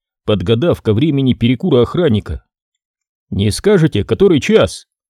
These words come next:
спрашивает он, стремительно приближаясь к нему, держа нож наготове в руке, за полой пальто. Охранник — явно встревожен его быстрым приближением, но вопрос звучит так безобидно и привычно,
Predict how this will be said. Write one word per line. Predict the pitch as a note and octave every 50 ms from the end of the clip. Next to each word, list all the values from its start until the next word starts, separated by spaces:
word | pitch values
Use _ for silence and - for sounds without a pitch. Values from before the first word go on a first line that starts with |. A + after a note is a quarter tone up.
| _ _ -
спрашивает | - - - G2 G#2 G#2 G2 - - F#2+ G2 G2 F2+ -
он, | D3+ D#3 G#2+ D2+ B1+ - _ _ _ _ _ _
стремительно | - - - - - G2 G2 B2 C3+ - A#2+ B2+ B2 B2 G2
приближаясь | - - G#2 A2 B2+ A2 F#2 D#3 E3 C3+ - -
к | -
нему, | A#2 B2 A2+ F#2+ D2+ B1+ - _ _ _ _ _ _ _ -
держа | - G#2+ A2 G#2 G#2 F#2+ B2+ A#2+
нож | C3 F#3 F3+ B2+ - A2
наготове | A2 G2+ G#2 A#2 - - F#3+ B2+ G#2+ F2
в | D2+ -
руке, | B2 A2 - F#3+ D3+ F#2 D2+ - _ _ _ _ _ _
за | - E2+ F2 G2 G#2+ -
полой | - B2 B2 A#2 A2 G#2
пальто. | - A2 G#2+ - - F#3 D#3 G2 D2+ - - _ _ _ _ _ _ _ _ _ _ _ _ _ _ _ _ _ _ _ _ _ _ _ _ _ _ _ _ -
Охранник — | F#2+ F#2+ F#2 - A2 B2+ D#3+ E3 B2+ F2+ C#2 - - _ _ _ _ _ _ _ -
явно | - G2 G#2 A2+ A2+ C3+ C3+ -
встревожен | - - - - A#2 C3 D#3 F#3+ D#3 F#2+ G#2 G2+
его | G#2 A2+ C3+ D#3+ D3+ G#2
быстрым | G#2 F3 B2+ - - C3 A2 A2
приближением, | A2+ A2 A2+ C#3 C#3+ G#2+ C#3+ F3+ B2+ F#2+ D#2 D2 C2+ B1+ - _ _ _ _ _ _ _ _ _ -
но | - - G#2+ G2
вопрос | F#2+ A2 G#2 - - D#3+ F3+ D3+ G#2+ D#2
звучит | E2 E2+ A2+ A#2+ - - D#3 C3 -
так | - D3 G2+ E2+
безобидно | G2+ A#2 E2+ A#2+ A2 A#2+ D3+ B2+ G#2 A2+
и | A2+ -
привычно, | - A2 A2+ D3 G3 F3+ - - G2+ D2 B1+ B1